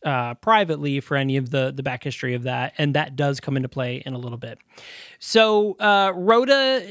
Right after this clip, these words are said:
you know, is very intrigued by the idea of another Earth, um, but we, we don't really see her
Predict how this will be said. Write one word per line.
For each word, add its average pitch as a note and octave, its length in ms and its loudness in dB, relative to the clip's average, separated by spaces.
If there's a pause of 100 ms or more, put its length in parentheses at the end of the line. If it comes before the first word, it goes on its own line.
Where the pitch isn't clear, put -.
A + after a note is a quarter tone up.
(200)
you F#3 200 2
know, D#3 260 4
is E3 320 4
very G3+ 320 4
intrigued E3+ 640 0
by D#3+ 160 4
the D3+ 180 0
idea C#3+ 420 2
of D3+ 180 -4
another C#3 320 0
Earth, A3 420 2 (380)
um, E3 260 4
but E3+ 240 0
we, B3 320 2
we E3 180 0
don't C4+ 220 2
really C4+ 220 0
see B3 200 -2
her G3 280 0